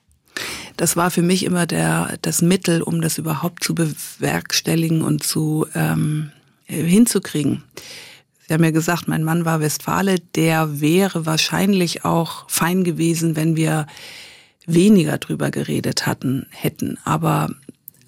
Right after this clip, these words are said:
bei uns zu Hause wussten relativ schnell nach Beginn der Krankheit alle Bescheid. Die Penny-Filialleiterin, äh, um die Ecke, der Tankwart, der sagte, „Ja, ja, dein Mann hat hier wieder eine Brille liegen gelassen.“ Äh,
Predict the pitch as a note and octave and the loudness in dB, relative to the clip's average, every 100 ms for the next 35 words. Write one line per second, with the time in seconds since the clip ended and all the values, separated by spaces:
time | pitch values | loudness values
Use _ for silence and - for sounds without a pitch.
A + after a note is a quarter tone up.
0 | - F3 D3+ F#3+ F#3 - E3+ D#3 F#3 F3+ | -6 -2 0 0 0 -4 -2 0 0 0
1 | E3+ D#3+ F3+ - - E3+ E3+ E3+ - - | -2 -4 -6 -6 -4 -2 -2 -4 -8 -4
2 | E3+ E3+ D#3+ E3+ - - E3 D#3+ D3+ - | 0 0 0 -4 -4 -2 0 0 0 -2
3 | D#3+ E3 D3+ D3+ D#3 D#3 D#3 - C#3+ D3+ | -2 0 0 0 -2 0 -2 -2 -2 0
4 | D#3+ - C3 E2 - - - - _ - | -2 -4 -4 -4 -8 -14 -20 -20 _ -20
5 | - - - _ _ _ _ _ _ _ | -20 -20 -20 _ _ _ _ _ _ _
6 | _ _ - E3+ E3+ - D#3+ F3 E3+ E3+ | _ _ 2 2 2 -2 2 4 4 2
7 | D#3+ D3+ E3 F3 E3+ D#3 D#3 E3 D#3+ D#3 | 0 0 2 0 0 -4 -4 -2 2 2
8 | D#3 - D#3 D3+ D3+ D#3+ D#3 - - D#3+ | 0 -4 -6 -6 -4 -2 -2 -2 -2 -4
9 | D#3+ D#3+ D#3+ - D#3 D3+ - D#3 E3 - | -2 -2 -2 -4 -4 -4 -2 -2 -2 -2
10 | D#3+ D#3+ D#3+ D#3+ D#3+ - F#3+ G#3 E3+ D#3+ | -2 -2 -6 -4 -4 -2 2 2 0 -2
11 | D#3+ E3+ E3 D#3+ F3 D#3+ E3 D#3+ D#3+ E3 | -2 -2 -2 -4 -4 -4 -2 -2 -4 -4
12 | D#3+ D3+ D3+ D3+ C#3 - - D3 C3+ - | -2 0 0 0 0 -4 -4 -4 -4 -10
13 | - - - - _ - C#3+ C#3+ C#3+ | -20 -20 -20 -20 _ 0 2 2 -2